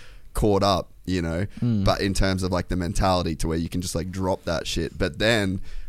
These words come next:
Speaker 1: yeah, like, you kinda get to a level where you're like, "All right, I can't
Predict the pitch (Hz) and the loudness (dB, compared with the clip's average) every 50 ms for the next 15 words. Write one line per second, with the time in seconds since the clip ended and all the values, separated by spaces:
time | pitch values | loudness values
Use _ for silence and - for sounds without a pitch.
0 | - - - - 160 107 104 98 76 67 82 64 - - - 90 87 - - 87 | -8 -8 -6 -2 0 2 2 2 2 0 -2 -4 -6 -6 -6 -8 -6 -4 -4 -4
1 | 85 78 73 - - 82 - - - - 85 82 85 87 101 98 95 90 85 82 | -4 -4 -4 -4 -4 -4 -4 -4 -4 -2 -2 0 0 0 0 0 0 0 -2 -2
2 | 80 78 76 80 - - - - 82 82 76 67 - - - - - - 82 - | -2 -2 -4 -4 -6 -8 -6 -4 -2 -2 -2 -2 -4 -8 -10 -10 -8 -8 -6 -2
3 | - - 107 107 107 107 | 0 2 2 2 2 0